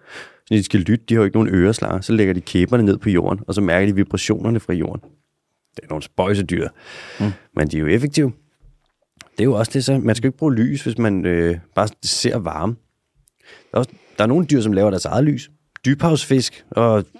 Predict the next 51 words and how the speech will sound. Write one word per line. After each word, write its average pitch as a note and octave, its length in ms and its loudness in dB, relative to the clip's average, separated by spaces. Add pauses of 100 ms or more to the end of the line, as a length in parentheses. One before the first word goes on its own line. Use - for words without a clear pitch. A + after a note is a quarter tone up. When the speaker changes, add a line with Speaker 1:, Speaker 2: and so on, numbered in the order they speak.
(100)
Speaker 1:
en F2+ 120 -4
masse F#2+ 260 0
dybhavsdyr G#2 440 0
i F#2 40 0
det F2+ 80 -2
hele A#2+ 140 0
taget, A2+ 160 0 (260)
de D#3 80 2
laver G2+ 360 2
bare G2 240 0
lys. G2+ 340 0 (420)
Så D#3+ 100 2
når B2+ 60 0
der C3 80 2
ikke C#3+ 100 4
er C3+ 40 2
noget G#2 160 4
lys, G#2+ 180 0
så A#2+ 80 -2
laver E2 240 0
de D#2+ 60 -8
sgu - 160 -18
bare. F2+ 160 2
Så - 100 -2
er - 20 2
man B2 140 0
bioluminiserende, G#2 1160 0
i - 80 -6
modsætning F#2+ 500 0
til G2+ 80 0
at E2+ 60 0
være F2+ 100 2
biofluorescerende, F#2 1200 -2
hvor F#2+ 160 -6
man E2+ 120 -2
bare D#2 200 -4 (100)
afspejler A2+ 560 0
lys. G2+ 320 -2 (640)
Speaker 2:
Men B2 80 -2
er C3 40 0
det, C#3+ 200 0
er C#3 80 0
det C#3+ 140 0
dem D#3+ 140 2
der, D#3 140 0
der B2 80 0
har C3+ 240 0
den C#3 240 0
der, A2 340 2
øh, G2+ 260 2
klokke B2+ 420 -2